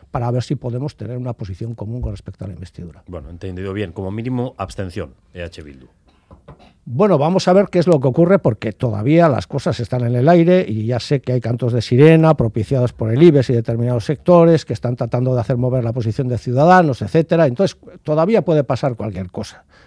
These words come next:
Speaker 1: Y entonces vamos a ver qué es lo que ocurre. Es evidente que si el pesoe iría a la búsqueda de Ciudadanos, nosotros nos opondríamos absolutamente a una operación de este tipo. Si esto no es así y hay alguien que quiere, eh, digamos,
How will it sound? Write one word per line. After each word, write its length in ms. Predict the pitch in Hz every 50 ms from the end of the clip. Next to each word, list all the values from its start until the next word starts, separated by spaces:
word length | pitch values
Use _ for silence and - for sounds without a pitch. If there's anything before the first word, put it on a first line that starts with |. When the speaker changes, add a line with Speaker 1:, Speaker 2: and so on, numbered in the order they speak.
| _ _
Speaker 1:
Y 60 | -
entonces 300 | 107 101 - 143 156 143
vamos 240 | 131 131 120 110 -
a 20 | 127
ver 140 | 127 117
qué 80 | - 120
es 80 | 107 -
lo 120 | 117 104
que 100 | - 110
ocurre. 240 | 104 160 147 123 101
Es 80 | -
evidente 420 | 123 113 113 113 113 110 120 123 117
que 80 | 123
si 160 | 101 - 113 107
el 120 | 101 101
pesoe 380 | - - 98 92 - 120 123 123
iría 200 | 107 113 117 113
a 20 |
la 100 | 110 101
búsqueda 300 | 107 113 - - 120 117
de 80 | 113 107
Ciudadanos, 540 | - 120 110 104 104 113 127 131 123 _ _ - _ _ _ _ -
nosotros 340 | - 107 - 104 101 - 113
nos 140 | 123 113 -
opondríamos 600 | 113 104 - 110 107 107 123 123 113 127 117 -
absolutamente 840 | 107 104 - 104 113 123 113 110 113 117 113 117 117 - 123 131 - _ _ _ -
a 60 | -
una 140 | 104 123 123
operación 440 | 110 - 117 110 101 - 135 120 117
de 100 | 110 110
este 200 | - - 113 104
tipo. 320 | - 98 92 - - - _ _ - - - _ _ _
Si 160 | - - 151
esto 220 | 156 - - 175
no 100 | 165 165
es 100 | 143 -
así 360 | 156 139 - 220 208 147 95 - _ _ _ _ _ -
y 100 | 147 120
hay 140 | 131 131 139
alguien 300 | 143 147 135 139 131 117
que 120 | - 113
quiere, 460 | 107 - 208 208 180 113 95 - _ _ _ _ _ _ _ -
eh, 500 | - 117 123 123 123 117 117 113 117 110 _ _
digamos, 920 | - 117 110 113 117 113 110 113 113 107 107 131 139 160 147 120 - -